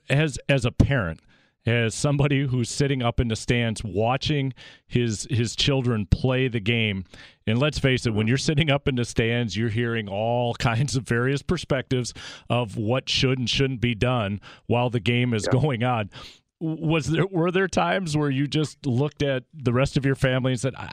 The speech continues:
Speaker 1: I need to go take a walk <laughs> for a second because I don't want to say
Speaker 2: <laughs>
Speaker 1: something to somebody because they really don't know what they're talking about, even though their heart might be in the right place"?
Speaker 2: <laughs> Yeah, yeah. It's funny you say that 'cause I'll tell you what, it's, uh, people are crazy.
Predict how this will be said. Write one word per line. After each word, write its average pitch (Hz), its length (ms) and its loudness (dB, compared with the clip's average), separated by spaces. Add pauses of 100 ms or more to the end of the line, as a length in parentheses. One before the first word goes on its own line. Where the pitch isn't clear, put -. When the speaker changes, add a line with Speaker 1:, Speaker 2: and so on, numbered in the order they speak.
Speaker 1:
I 147 160 0
need 202 180 0
to 156 80 2
go 127 140 2
take 127 240 2
a 101 40 2
walk 98 340 0
<laughs> - 20 -10
for 143 80 4
a - 100 0
second - 480 0 (300)
because 156 320 2
I 151 140 4
don't 139 160 0
want 196 180 2
to 196 100 2
say 156 280 2
Speaker 2:
<laughs> - 20 -4
Speaker 1:
something 160 320 0
to 135 80 0
somebody 151 500 0
because 143 400 -2 (260)
they 240 140 2
really 160 460 4
don't 147 240 0
know 151 100 4
what 147 220 0
they're 127 160 0
talking 175 400 0
about, 131 260 0 (300)
even 175 260 2
though 160 160 2
their 143 200 0
heart 151 260 0
might 117 180 2
be 123 140 2
in 110 80 0
the 104 80 0
right 101 200 0
place"? 82 360 -2 (1080)
Speaker 2:
<laughs> - 120 -6
Yeah, 139 140 4 (440)
yeah. - 100 0 (580)
It's 160 200 0
funny 139 180 2
you 120 140 -6
say 113 140 0
that 113 200 0
'cause 117 140 -4
I'll 123 140 2
tell 107 200 -2
you 104 160 -8
what, 104 220 -6
it's, 123 160 -4 (480)
uh, 123 240 2
people 143 340 -2
are 123 40 2
crazy. 110 480 -2